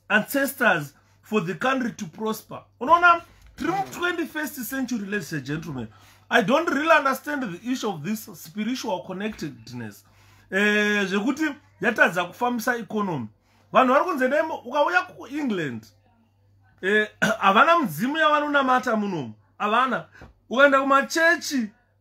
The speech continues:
maBritish akatovhara machechi. Kuchechi vanongoenda newe kana wafa chete.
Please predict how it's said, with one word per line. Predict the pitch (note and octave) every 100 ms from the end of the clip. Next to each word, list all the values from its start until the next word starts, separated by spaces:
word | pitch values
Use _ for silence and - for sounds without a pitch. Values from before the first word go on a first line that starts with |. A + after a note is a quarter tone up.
| -
maBritish | G#3 E3 C#4 D#4+ D#4
akatovhara | D4+ D4+ C#4 D3+ E3 F3+ F3
machechi. | F3+ F3+ A#3 G3 D3+ - - _ _ _ _
Kuchechi | B3 A3+ E4 D#4+
vanongoenda | D#4+ D#4+ D4 C4
newe | B3 B3 C#4
kana | C#4 B3+ A#3
wafa | A#3 A#3 A3 G3+
chete. | F3 F3 B2+